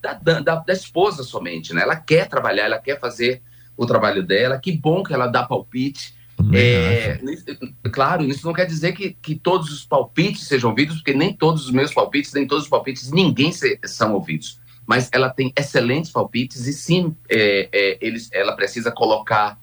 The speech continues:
Speaker 1: as, o, as suas ideias, o seu, o, digamos assim, a sua perspectiva na cena. E ela é uma mulher muito inteligente, Mário. Ela é muito inteligente, ela pensa rápido, ela tem bons insights.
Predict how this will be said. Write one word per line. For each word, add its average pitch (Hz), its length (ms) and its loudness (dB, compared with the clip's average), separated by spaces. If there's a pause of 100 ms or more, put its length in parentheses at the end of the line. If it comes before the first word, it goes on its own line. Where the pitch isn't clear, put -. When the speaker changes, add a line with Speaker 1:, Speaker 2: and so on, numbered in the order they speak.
(320)
Speaker 1:
as, 104 260 -2
o, 107 220 -2
as 104 140 2
suas 143 320 2
ideias, 98 600 0
o 104 80 -8
seu, 117 320 0 (160)
o, 107 160 0
digamos 104 320 2
assim, 101 300 0
a 104 60 0
sua 185 360 0
perspectiva 127 720 -4 (300)
na 185 160 0
cena. 156 500 2 (460)
E 160 120 8
ela 190 160 4
é 160 200 2
uma 151 140 -2
mulher 123 260 0
muito 135 320 -2
inteligente, 131 680 -4
Mário. 110 400 0
Ela 123 160 0
é 143 40 -4
muito 139 260 -6
inteligente, 123 440 -4
ela 110 140 -2
pensa 143 300 -2
rápido, 107 400 0
ela 107 140 2
tem 139 200 0
bons 117 220 -6
insights. 95 800 -4